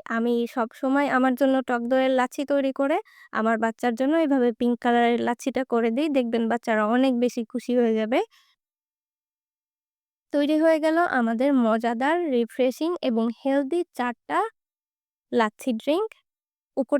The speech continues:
থেকে একটু আমি ডেকোরেশন করে দিলাম। আপনারা চাইলে এই কাজটা কিন্তু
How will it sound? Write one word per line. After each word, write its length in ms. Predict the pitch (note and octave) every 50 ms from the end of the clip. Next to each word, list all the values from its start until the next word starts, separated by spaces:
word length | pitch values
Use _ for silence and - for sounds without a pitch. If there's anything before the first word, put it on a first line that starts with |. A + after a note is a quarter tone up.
| - -
থেকে 180 | D#4+ D4 D#4+ D#4+ D#4
একটু 180 | - _ D#4 D#4+ D#4+ D#4 - _ _ - B3+
আমি 140 | A#3 A#3+ B3 A#3+ A#3 G#3+
ডেকোরেশন 460 | A#3+ A#3 - A#3+ A3+ A#3 A#3 - C4+ C4+ -
করে 160 | C4+ C4 C4+ B3+ A#3+
দিলাম। 260 | C4+ C4+ C4+ C#4+ E4 A4 A#4 - _ _ _ _ _ _ _ -
আপনারা 280 | - B3+ C#4 C#4 C#4 C#4+ -
চাইলে 220 | D4 C#4+ D4 D4+ D#4 - -
এই 60 | C4+ B3+ -
কাজটা 220 | C#4+ C4+ - - D4+ C#4+
কিন্তু 160 | D#4 D4 D4